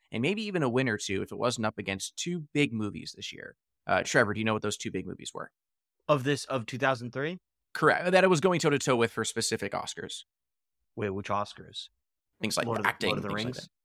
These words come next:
Speaker 1: Lord of the Rings, Return of the King was the big
Speaker 2: Yeah.
Speaker 1: one, swept the Oscars that year. Uh, the
Speaker 2: Of
Speaker 1: other
Speaker 2: course.
Speaker 1: one,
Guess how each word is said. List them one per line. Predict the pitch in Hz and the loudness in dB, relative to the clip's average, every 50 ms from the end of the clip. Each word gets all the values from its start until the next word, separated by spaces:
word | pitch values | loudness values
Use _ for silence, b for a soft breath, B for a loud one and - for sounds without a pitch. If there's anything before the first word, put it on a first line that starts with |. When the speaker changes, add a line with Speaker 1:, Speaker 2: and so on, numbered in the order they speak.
| _ _ _ _ _ _ _ - | _ _ _ _ _ _ _ 2
Speaker 1:
Lord | 117 123 131 | 4 4 6
of | 139 | 6
the | 151 | 6
Rings, | 151 156 147 143 | 6 6 4 2
Return | 139 - 147 139 | 0 2 2 2
of | 139 | 2
the | 139 143 | 2 2
King | - 135 107 101 104 | 2 2 2 2 2
was | 98 101 98 - | 2 0 -2 -2
the | 104 | -2
big | 92 107 104 | -2 0 0
Speaker 2:
Yeah. | 98 101 | 2 0
Speaker 1:
one, | 101 98 | 0 0
swept | - - 117 110 - | 0 0 0 0 2
the | 110 | 2
Oscars | 104 98 104 - - 107 95 | 4 4 2 2 -2 -2 2
that | 104 95 87 | 2 2 2
year. | 73 95 98 95 101 82 | 2 0 0 0 2 4
Uh, | - 117 | 4 2
the | 110 123 139 | 4 4 4
Speaker 2:
Of | 180 | 4
Speaker 1:
other | 220 214 | 4 4
Speaker 2:
course. | 165 123 | 4 4
Speaker 1:
one, | 117 123 147 | 4 4 2